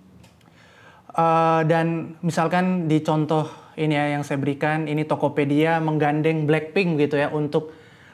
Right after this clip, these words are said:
eh, mempromosikan Tokopedia. Dan biasanya memang brand ambassador ini, eh, menyewa atau merekrut orang-orang yang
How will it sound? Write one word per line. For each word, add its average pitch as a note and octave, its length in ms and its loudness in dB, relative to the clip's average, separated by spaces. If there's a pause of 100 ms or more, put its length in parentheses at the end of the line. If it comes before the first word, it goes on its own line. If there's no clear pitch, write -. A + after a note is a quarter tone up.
(120)
eh, C#3 240 -2
mempromosikan D3 880 -2
Tokopedia. D3 560 0
Dan C#3+ 320 -4
biasanya D3 320 2
memang A#3 240 4
brand F3 240 0
ambassador D#3 480 0
ini, F#3+ 400 0 (460)
eh, D3 560 0
menyewa D#3+ 720 2
atau D#3+ 240 -2
merekrut D#3+ 480 0
orang-orang D#3+ 480 2
yang F3 100 -2